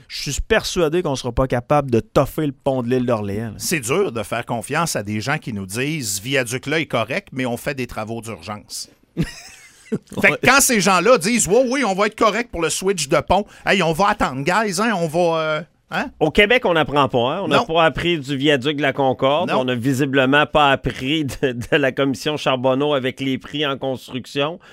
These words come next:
Speaker 3: Puis pas sûr qu'on va apprendre de la commission Galland.
Speaker 2: C'est malheureux, hein ?
Speaker 3: C'est fou.
Speaker 2: Ouais.
Speaker 1: Dernier sujet, mon ami, c'est un peu plus léger.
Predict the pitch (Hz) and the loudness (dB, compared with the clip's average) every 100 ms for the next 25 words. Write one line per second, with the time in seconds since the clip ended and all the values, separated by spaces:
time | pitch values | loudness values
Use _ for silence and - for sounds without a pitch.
0 | - - 131 135 135 151 143 135 135 127 | -20 -4 -4 2 2 4 2 4 6 4
1 | 127 135 123 127 117 127 120 113 - - | 4 0 2 0 0 -2 0 -2 -4 -8
2 | 120 156 143 135 208 170 175 _ _ _ | 0 4 4 2 0 -4 -10 _ _ _
3 | - 110 - - _ 123 131 - _ - | -8 -6 -6 -12 _ -6 -6 -6 _ -20
4 | - - - 180 262 285 226 220 269 269 | -20 -18 0 2 4 0 0 6 8 8
5 | 220 208 247 - 202 185 180 233 247 226 | 6 4 2 2 2 2 2 4 6 6
6 | 208 170 220 262 | 6 6 4 4